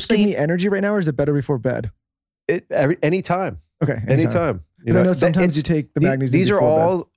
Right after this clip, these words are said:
Speaker 3: all of these are to take you back to the center.
Speaker 2: Okay.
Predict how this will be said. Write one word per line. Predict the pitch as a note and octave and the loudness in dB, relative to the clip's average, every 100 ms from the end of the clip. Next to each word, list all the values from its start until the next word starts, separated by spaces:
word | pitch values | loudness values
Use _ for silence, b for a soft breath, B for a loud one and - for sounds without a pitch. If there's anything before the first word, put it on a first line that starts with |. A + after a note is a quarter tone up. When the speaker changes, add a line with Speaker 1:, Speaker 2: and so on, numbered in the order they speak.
| - | -2
Speaker 3:
all | C3+ F3+ | 0 2
of | |
these | F#3 F#3+ | 0 0
are | D#3 | -2
to | - - | -4 -6
take | - C#3+ | -4 -2
you | D3 | -4
back | A#2 B2+ C3+ - | -2 0 0 -2
to | B2 | -2
the | G2+ | -2
center. | - - C#3+ F2 D#2+ - - | -2 -2 0 -2 -6 -8 -6
Speaker 2:
Okay. | B2+ | -4